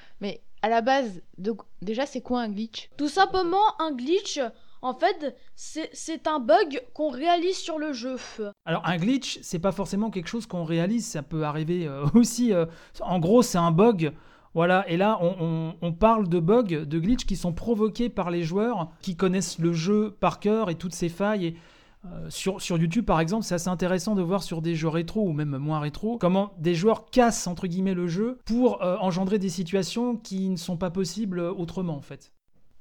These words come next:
Speaker 1: D'accord, c'est déjà beaucoup plus clair pour moi.
Speaker 3: T'as raison, parce que c'est vrai que j-,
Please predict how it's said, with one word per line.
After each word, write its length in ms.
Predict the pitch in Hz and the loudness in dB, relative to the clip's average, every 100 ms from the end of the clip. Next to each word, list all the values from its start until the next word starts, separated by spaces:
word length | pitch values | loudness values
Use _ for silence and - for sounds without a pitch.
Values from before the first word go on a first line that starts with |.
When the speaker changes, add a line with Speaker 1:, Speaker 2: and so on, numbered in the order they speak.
| 359 | -2
Speaker 1:
D'accord, 320 | 427 294 269 | 2 2 0
c'est 240 | - 262 233 | -2 -2 0
déjà 180 | 233 220 | 2 0
beaucoup 240 | 233 226 | -2 -4
plus 120 | 240 | -6
clair 160 | - 220 | -2 -2
pour 160 | - 170 | -2 -4
moi. 160 | 156 - - | -4 -2 2
Speaker 3:
T'as 120 | 202 | 4
raison, 280 | 233 311 311 | 4 2 0
parce 220 | 214 - | 0 2
que 280 | 214 208 196 | 2 4 2
c'est 160 | 202 | 0
vrai 180 | 208 254 | -2 -2
que 200 | 262 196 | -2 -4
j-, 120 | 202 | -4